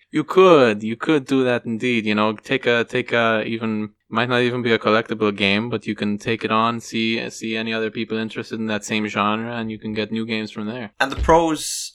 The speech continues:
Speaker 2: of
Speaker 1: You know, you know what?
Speaker 2: Yeah.
Speaker 1: Before we jump into the pros,
Speaker 2: Sure.
Speaker 1: I wanna just mention that what would you think if we could rent board games?
Speaker 2: It's been done abroad. I don't think locally where we are, like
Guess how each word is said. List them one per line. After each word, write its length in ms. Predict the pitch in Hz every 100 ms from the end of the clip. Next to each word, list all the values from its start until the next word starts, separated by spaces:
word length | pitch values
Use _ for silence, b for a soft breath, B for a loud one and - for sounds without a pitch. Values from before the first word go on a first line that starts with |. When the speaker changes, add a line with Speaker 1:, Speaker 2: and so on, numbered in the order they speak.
| -
Speaker 2:
of 120 | 104
Speaker 1:
You 60 |
know, 240 | 170 214 208
you 140 | 165
know 140 | 165 190
what? 360 | 147 127 123
Speaker 2:
Yeah. 120 | 104
Speaker 1:
Before 300 | 107 - 175 190
we 100 | 143
jump 240 | 139 135
into 160 | 127 127
the 140 | 110
pros, 420 | - 117 113 113
Speaker 2:
Sure. 200 | - 101 -
Speaker 1:
I 160 | 135
wanna 320 | 175 170 143
just 460 | 127 - 113 - -
mention 640 | 123 120 120 - 120 117 120
that 440 | 113 113 - - - _ _ -
what 320 | 123 143 156
would 200 | 151 135
you 180 | 135 135
think 560 | - 120 107 104 - -
if 200 | 113 -
we 160 | 117
could 320 | 107 113 110 -
rent 500 | - 110 113 113 107 - -
board 260 | - 107 101
games? 540 | 101 98 98 - - -
Speaker 2:
It's 220 | 165 151
been 240 | 127 175 185
done 160 | 156 147
abroad. 500 | 104 104 90 71 - -
I 200 | 101 117
don't 240 | 117 147 -
think 180 | 143 110
locally 440 | 98 104 104 123
where 200 | 123 98
we 200 | 92 95
are, 400 | 95 90 110 127 _ _ _ -
like 220 | 87